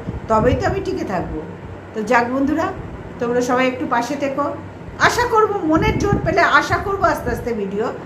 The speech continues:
ইমপ্রুভ করব। মনের জোরের দরকার না, তোমরা পাশে থাকলে সেটা নিশ্চয়ই পারবো।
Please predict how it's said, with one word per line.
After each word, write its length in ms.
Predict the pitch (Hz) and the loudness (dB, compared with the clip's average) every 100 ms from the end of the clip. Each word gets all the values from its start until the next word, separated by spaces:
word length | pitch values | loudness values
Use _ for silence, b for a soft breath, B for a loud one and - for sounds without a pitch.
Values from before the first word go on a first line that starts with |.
| - - | -12 -4
ইমপ্রুভ 380 | 202 240 214 185 - | 0 2 0 -2 -2
করব। 280 | 160 143 151 - - - - - - - - - 262 | -4 -4 -6 -8 -12 -14 -14 -14 -14 -14 -12 -6 0
মনের 320 | 330 453 262 | 2 4 2
জোরের 320 | 254 214 175 | 2 2 2
দরকার 380 | 170 160 165 165 | 0 -2 -4 0
না, 440 | 269 494 - - - - | 2 2 -2 -8 -6 0
তোমরা 240 | 254 262 | 2 2
পাশে 280 | 240 190 196 | 0 -2 -4
থাকলে 320 | 180 175 466 | -4 -2 -2
সেটা 260 | - - 170 | -2 -4 -2
নিশ্চয়ই 400 | 175 - 170 156 | -4 -4 -4 -4
পারবো। 340 | 147 143 147 | -4 -4 -8